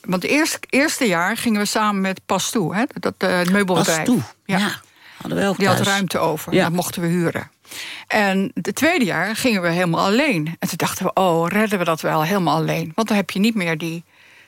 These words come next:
Speaker 1: die trekker, hè. En, eh, nou, diep storm.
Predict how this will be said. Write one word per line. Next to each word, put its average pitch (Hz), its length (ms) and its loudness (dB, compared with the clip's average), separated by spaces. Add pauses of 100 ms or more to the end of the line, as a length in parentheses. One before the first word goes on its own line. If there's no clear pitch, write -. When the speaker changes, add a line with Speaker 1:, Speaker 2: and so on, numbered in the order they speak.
(140)
Speaker 1:
die 185 140 0
trekker, 233 460 0
hè. 202 160 0 (400)
En, 208 420 2
eh, 185 440 2 (220)
nou, 160 240 0
diep 180 160 -2
storm. 240 420 0